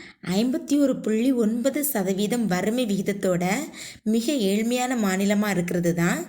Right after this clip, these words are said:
பீகார். பீகாரை தொடர்ந்து உத்தரப்பிரதேசம், மத்திய பிரதேசம் மற்றும் மேகாலயா போன்ற நான்கு மாநிலங்களும்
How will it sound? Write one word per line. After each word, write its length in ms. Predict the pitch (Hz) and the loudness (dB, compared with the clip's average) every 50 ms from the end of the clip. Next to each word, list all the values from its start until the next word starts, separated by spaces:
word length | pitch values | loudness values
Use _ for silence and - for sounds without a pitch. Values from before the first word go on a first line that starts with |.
| - - - - - - | -12 -16 -20 -12 -6 -4
பீகார். 520 | 165 214 214 196 - - 180 170 160 156 156 - - - _ _ _ _ _ _ _ _ _ _ _ _ _ _ _ _ _ _ _ _ _ _ _ _ _ _ _ _ _ _ _ - | -2 0 0 0 0 0 0 0 0 -2 -6 -12 -20 -20 _ _ _ _ _ _ _ _ _ _ _ _ _ _ _ _ _ _ _ _ _ _ _ _ _ _ _ _ _ _ _ -4
பீகாரை 580 | 196 175 220 247 262 269 294 285 269 240 202 | -2 0 2 2 0 0 0 0 0 0 0
தொடர்ந்து 500 | 202 202 190 185 180 175 170 170 175 185 233 294 311 330 - - - - - _ - | 0 -2 -2 -2 0 -2 -2 0 0 0 -2 -2 -4 -8 -12 -16 -20 -20 -18 _ -6
உத்தரப்பிரதேசம், 920 | 214 208 208 - 254 233 - - 208 185 175 190 190 185 - 214 226 254 277 - - - - - - | -6 -4 0 0 0 0 2 0 0 0 0 0 0 0 -2 -2 -2 -2 -4 -6 -8 -14 -20 -10 -6
மத்திய 340 | - 208 208 208 - 247 254 | -4 -4 -2 -2 -2 -2 0
பிரதேசம் 580 | 254 220 208 175 190 196 190 - - 214 247 294 339 339 - - - - - _ | 0 0 0 2 2 0 0 0 0 0 -2 -2 -4 -6 -10 -16 -20 -20 -10 _
மற்றும் 360 | - 220 220 220 262 233 226 214 | -4 -4 -2 -2 -2 0 0 2
மேகாலயா 760 | 208 220 240 240 269 262 240 220 202 196 190 180 180 180 | 0 0 0 0 0 0 0 2 2 2 2 0 -2 -4
போன்ற 300 | - 214 208 202 196 220 | -2 0 2 2 2 2
நான்கு 500 | 220 208 190 180 180 190 226 247 240 269 | 2 0 0 0 0 0 -2 -2 -2 -2
மாநிலங்களும் 760 | 226 202 175 170 175 185 185 185 185 180 170 170 165 196 240 | 0 0 2 2 2 2 2 0 0 0 2 0 0 0 -2